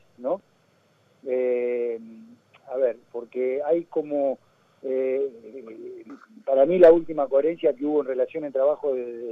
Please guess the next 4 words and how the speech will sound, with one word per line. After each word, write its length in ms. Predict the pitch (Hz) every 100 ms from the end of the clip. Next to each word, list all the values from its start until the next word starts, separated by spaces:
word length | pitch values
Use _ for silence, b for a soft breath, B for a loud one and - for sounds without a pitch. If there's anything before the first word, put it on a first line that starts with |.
| 117
de 360 | 104 110 110 107
las 140 | 110 - - _ _ _ _
selecciones 520 | 127 120 - 165 160
menores, 460 | 139 143 185 196 196